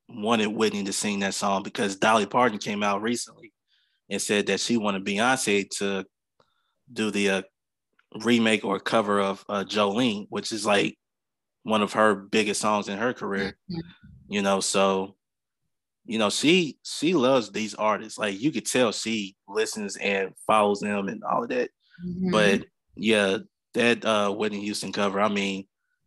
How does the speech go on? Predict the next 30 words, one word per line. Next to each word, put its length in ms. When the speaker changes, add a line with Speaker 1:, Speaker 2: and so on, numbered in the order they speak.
Speaker 1:
I 120
think 240
that 180
song 360
saved 340
the 60
movie 340
that 120
she 160
was 160
in 300
'cause 160
nobody 280
talks 300
about 200
that 140
movie, 220
The 80
Bodyguard. 580
Speaker 2:
I 140
Speaker 1:
Nobody 240
Speaker 2:
never 100
Speaker 1:
talks 160
about 280
it. 120
Speaker 2:
watched 120
it. 100
<laughs> 60
Speaker 1:
Yeah, 360
it's, 440